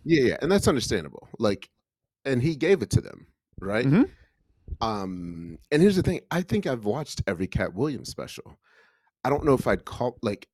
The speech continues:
Speaker 1: but I'm a comedy fan, so I watch a lot of specials. I wouldn't say if, like, I make sure I watch every Cat Williams special, but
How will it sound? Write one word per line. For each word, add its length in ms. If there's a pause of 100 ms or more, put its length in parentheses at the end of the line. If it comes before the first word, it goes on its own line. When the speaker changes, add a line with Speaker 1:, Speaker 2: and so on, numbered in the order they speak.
(260)
Speaker 1:
but 160
I'm 160
a 40
comedy 520
fan, 340
so 160
I 140
watch 300 (100)
a 60
lot 300
of 100
specials. 640
I 100
wouldn't 260
say 180
if, 220 (340)
like, 320
I 140
make 260
sure 260
I 120
watch 280 (120)
every 240
Cat 220
Williams 320
special, 340
but 260